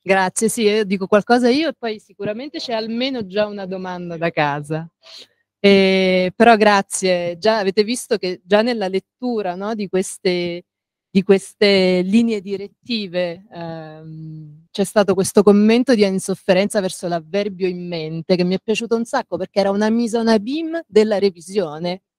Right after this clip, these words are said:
leggendo le regole per la revisione, che ovviamente sono, possono anche essere prese come delle indicazioni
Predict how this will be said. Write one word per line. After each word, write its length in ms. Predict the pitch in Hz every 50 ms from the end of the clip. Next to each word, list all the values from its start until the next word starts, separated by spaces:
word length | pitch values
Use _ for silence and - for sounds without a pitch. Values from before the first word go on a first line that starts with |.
| _ -
leggendo 880 | 214 214 226 233 208 185 170 196 196 190 196 208 220 220 220 214 214 202
le 140 | 196 190 185
regole 300 | 190 190 185 202 208 208
per 120 | 196 180
la 80 | 175 175
revisione, 560 | 175 170 170 165 151 170 165 156 147 156 _ _ _ _ _ _ _ _ _ _ _
che 240 | - 294 294 262 - _
ovviamente 680 | - 226 226 214 262 311 330 269 247 240 - - 190
sono, 460 | 170 - 180 175 175 170 170 160 - _ _
possono 340 | - 196 190 - - 175 175
anche 260 | 185 208 220 - 240
essere 280 | 220 - - - 196 214
prese 260 | 202 208 196 - 208
come 180 | 160 165 175 175
delle 200 | 170 170 170 170
indicazioni 580 | 170 165 165 202 214 - - - 180 175 185